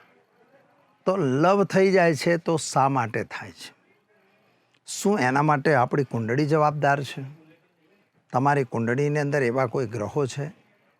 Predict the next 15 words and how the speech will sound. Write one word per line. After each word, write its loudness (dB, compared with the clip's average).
કે -4
જે -4
ગ્રહો -4
તમારા 0
માટે -4
આવી -4
રીતે -6
વ્યવસ્થા -4
કરે -6
છે? -18
એ 2
આપણે 4
જાણવાની 0
જરૂર -8
છે. -18